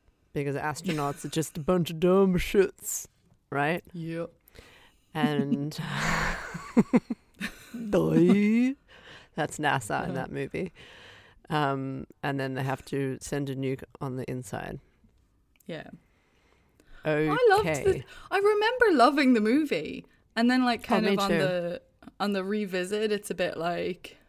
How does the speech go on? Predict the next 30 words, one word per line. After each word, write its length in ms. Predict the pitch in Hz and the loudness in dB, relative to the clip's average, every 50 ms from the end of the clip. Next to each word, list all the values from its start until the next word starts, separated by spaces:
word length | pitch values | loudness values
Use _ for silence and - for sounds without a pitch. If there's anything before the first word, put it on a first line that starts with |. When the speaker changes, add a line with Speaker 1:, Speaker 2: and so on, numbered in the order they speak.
| _ _ _ _ _ _ _ - - | _ _ _ _ _ _ _ -20 -18
Speaker 2:
"Oh, 680 | - - - - 196 202 214 208 - - - - - - | -16 -16 -16 -16 -16 -16 -16 -16 -16 -16 -16 -14 -14 -14
wow." 760 | 185 175 175 180 190 196 196 202 202 196 196 190 185 180 - - | -14 -12 -14 -12 -12 -14 -14 -14 -14 -14 -16 -14 -16 -16 -18 -18
<laughs> 40 | - _ _ _ _ _ _ _ _ - | -20 _ _ _ _ _ _ _ _ -4
But 120 | 233 233 | -2 0
at 140 | 247 247 247 | 0 -2 -4
the 80 | - 233 | -6 -8
time, 400 | - - 214 208 233 240 220 180 | -6 -4 -2 0 0 0 -2 -2
I 80 | 175 | -4
was 140 | 175 175 170 | -6 -6 -8
like, 200 | 180 175 175 - | -8 -10 -10 -10
"This 220 | - 302 320 - 392 | -10 -10 -6 -6 -6
is 120 | 403 - | -8 -8
great." 640 | _ - 254 247 277 359 370 226 - - _ - _ _ _ _ - | _ -8 -6 -4 -4 -4 -4 -4 -6 -8 _ -18 _ _ _ _ -14
<laughs> 160 | 247 - - 254 - _ _ _ _ - - - - _ _ _ _ _ _ _ - | -14 -12 -10 -14 -14 _ _ _ _ -20 -20 -20 -20 _ _ _ _ _ _ _ -4
Speaker 1:
I 60 | 185 | -2
remember 320 | 180 196 220 247 262 277 262 | 0 2 2 2 2 2 2
loving 320 | 233 214 185 196 180 165 | 0 0 0 0 -2 -2
the 80 | 170 160 | -2 0
movie, 340 | 160 160 170 175 165 151 | 0 0 0 0 -2 -4
but 160 | 143 - 147 147 | -2 0 0 0
I 80 | 147 | 2
also 240 | 160 165 151 - 190 | 0 0 -2 -2 -2
remember 400 | 160 147 143 147 147 139 131 139 | -2 0 0 -2 -2 -2 -4 -4
that 140 | 120 139 131 | -4 -2 -2
I 80 | 127 | -2
was 160 | 127 127 127 - | -2 -4 -6 -10
a 100 | 123 123 _ _ _ - | -16 -18 _ _ _ -4
big 260 | 147 131 117 120 - - - | -4 -2 -4 -6 -10 -10 -10
idiot. 500 | 139 127 - - - - - _ - - _ _ _ _ _ _ _ _ _ _ _ _ _ _ _ _ _ _ _ _ _ _ _ | -10 -8 -8 -10 -10 -12 -14 _ -20 -20 _ _ _ _ _ _ _ _ _ _ _ _ _ _ _ _ _ _ _ _ _ _ _
Speaker 2:
Yeah. 200 | - 180 - - | -10 -8 -8 -8